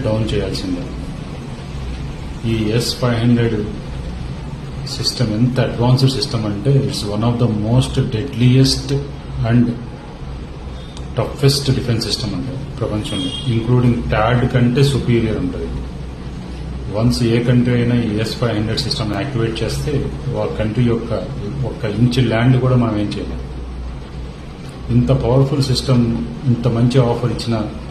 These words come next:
రష్యాని కూడా మనం still we didn't respond. ఎందుకో తెలుసా మీకు? Because we are developing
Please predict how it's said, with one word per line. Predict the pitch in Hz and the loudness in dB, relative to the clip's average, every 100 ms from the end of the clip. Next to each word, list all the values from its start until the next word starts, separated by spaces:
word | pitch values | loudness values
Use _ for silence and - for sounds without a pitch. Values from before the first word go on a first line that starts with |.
| 101 | -4
రష్యాని | 104 - 120 113 113 | -2 2 2 2 2
కూడా | 113 120 - 135 | 2 2 0 -2
మనం | 110 104 - | -2 -2 -2
still | 127 123 139 - - - - - - | 2 2 0 -4 -8 -8 -8 -8 -6
we | 113 101 | -4 2
didn't | 117 117 107 | 2 2 0
respond. | - 120 101 90 - - - - - - - - - - - - | -2 -2 -2 -2 -6 -10 -10 -8 -10 -10 -8 -8 -8 -10 -8 -4
ఎందుకో | 104 120 123 | 0 2 4
తెలుసా | 117 - 123 | 4 2 2
మీకు? | 120 120 - - - - - | 2 0 -4 -6 -10 -10 -6
Because | 107 127 117 113 | -2 2 2 2
we | 113 | 2
are | 101 104 | 2 0
developing | 113 127 - 110 | 2 2 2 0